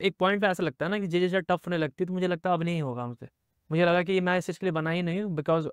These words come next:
और भी जितने कॉन्टेस्ट होते थे कोड फोर्सेस ये सब में कॉलेज के लोग काफ़ी अच्छा कर रहे थे। I thought कि हो सकता है मेरा दिमाग इतना कमज़ोर है कि हमसे ये सारी चीज़ें होगी ही नहीं।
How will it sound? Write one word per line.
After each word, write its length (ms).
और 180
भी 60
जितने 260
कॉन्टेस्ट 440
होते 180
थे 60
कोड 240
फोर्सेस 400
ये 60
सब 140
में 120
कॉलेज 280
के 100
लोग 140
काफ़ी 240
अच्छा 220
कर 140
रहे 120
थे। 200
I 40
thought 220
कि 100
हो 120
सकता 200
है 40
मेरा 120
दिमाग 300
इतना 220
कमज़ोर 420
है 80
कि 100
हमसे 280
ये 80
सारी 240
चीज़ें 240
होगी 240
ही 100
नहीं। 120